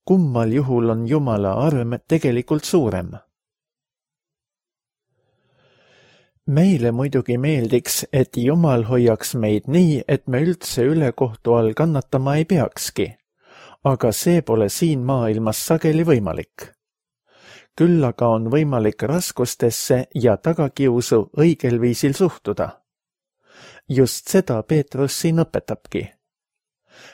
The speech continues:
Ka meie ajal kehtib sageli see,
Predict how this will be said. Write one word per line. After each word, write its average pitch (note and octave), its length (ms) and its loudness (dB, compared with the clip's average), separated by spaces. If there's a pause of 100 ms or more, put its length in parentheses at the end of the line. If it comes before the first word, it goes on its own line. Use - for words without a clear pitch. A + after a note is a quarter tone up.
(120)
Ka A#2+ 180 0
meie C#3+ 360 2
ajal G#2+ 400 2
kehtib A#2+ 400 -2
sageli A2+ 520 0
see, C#3 440 0